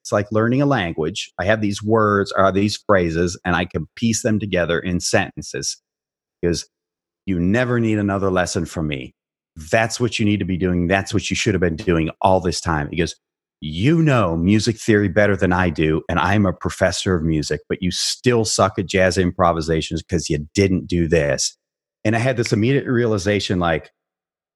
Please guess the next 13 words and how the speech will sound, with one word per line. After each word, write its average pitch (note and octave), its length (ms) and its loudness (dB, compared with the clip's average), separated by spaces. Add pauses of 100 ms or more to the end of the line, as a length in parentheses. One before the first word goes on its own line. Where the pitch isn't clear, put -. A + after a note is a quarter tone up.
(580)
I A2+ 760 0
must G2+ 580 0
be G2 200 2
a F#2 60 0
complete G#2 720 -2 (160)
idiot - 600 -2 (360)
because G#2+ 480 2 (300)
that E3 280 0
is B2 160 -2
how A2 240 0
I A2+ 100 0
learned G#2+ 300 0
copy. - 500 -4